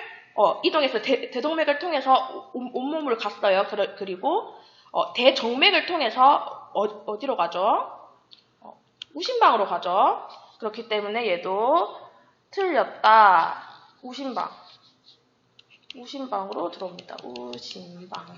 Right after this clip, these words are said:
땡. 자, 그래, 그리고 좌심실이 강하게 수축하여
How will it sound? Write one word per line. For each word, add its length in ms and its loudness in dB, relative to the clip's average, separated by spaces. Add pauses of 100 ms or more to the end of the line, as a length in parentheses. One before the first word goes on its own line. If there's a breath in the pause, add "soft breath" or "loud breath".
(1700)
땡. 440 0 (260 loud breath)
자, 160 -2 (140)
그래, 220 0
그리고 320 0
좌심실이 560 0
강하게 400 2
수축하여 1160 4